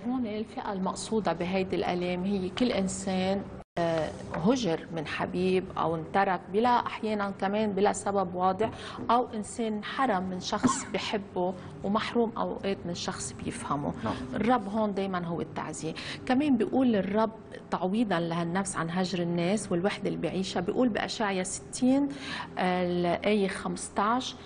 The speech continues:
Speaker 1: "قومي استنيري لأنه قد جاء نورك، ومجد الرب أشرق عليك، عوضا عن كونك مهجورة ومبغضة بلا عابر بك، أجعلك فخرا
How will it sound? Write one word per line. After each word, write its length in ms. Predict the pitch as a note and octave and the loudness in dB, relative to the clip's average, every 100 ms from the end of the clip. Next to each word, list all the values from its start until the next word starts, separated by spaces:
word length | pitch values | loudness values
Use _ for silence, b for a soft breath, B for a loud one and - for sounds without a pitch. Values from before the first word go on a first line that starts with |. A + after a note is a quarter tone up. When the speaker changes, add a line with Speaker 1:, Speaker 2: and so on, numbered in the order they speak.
| B B - | B B -2
Speaker 1:
"قومي 360 | C#4 C#4 G#3+ F#3 | 2 4 4 0
استنيري 640 | - - G#3 A3+ A3+ G#3 | -2 0 4 4 4 4
لأنه 440 | G3+ G#3+ G#3+ F#3 - | 2 2 2 2 0
قد 180 | G3 F3+ | 0 0
جاء 520 | - A3 A3+ - F#3+ | 0 2 2 2 0
نورك، 600 | F#3 G3+ G3 F3+ - F3 - B B | 2 2 2 0 -2 -6 -6 B B
ومجد 400 | G#3 A3 A#3+ G3 | 4 4 2 2
الرب 380 | G3 G3+ A#3 G3+ | 2 4 2 2
أشرق 540 | - - - G#3 - | -2 -2 -2 -4 0
عليك، 680 | F#3+ F3 G3 G#3 G3+ - E3+ B B - | 0 4 6 4 2 -4 -8 B B 2
عوضا 360 | C#4+ B3+ G#3 | 4 6 4
عن 280 | G3 E3+ G3 - | 0 0 -2 2
كونك 420 | C4 C4+ B3 - | 4 6 4 2
مهجورة 720 | A3+ G#3+ G3 G3+ A#3 G3 F3 F#3 | 2 4 2 4 6 6 4 0
ومبغضة 960 | F3 F3 F3+ G3+ F3+ G3+ A3+ G#3+ G#3+ F#3+ F#3 F#3+ | -2 0 2 2 2 4 4 2 -2 -6 -4 -2
بلا 200 | C#4 B3 | 2 2
عابر 600 | E3+ G3 G#3 F#3+ F#3+ F#3 | 2 2 2 0 -2 -2
بك، 420 | F3+ G3 G#3+ G#3+ B B - | -2 -4 -2 -4 B B -4
أجعلك 640 | G#3 G3 G3+ A#3+ A#3 - G3+ | -2 0 2 2 2 0 -8
فخرا 720 | - - B3 - G#3 G3 | -6 -4 -4 -4 0 0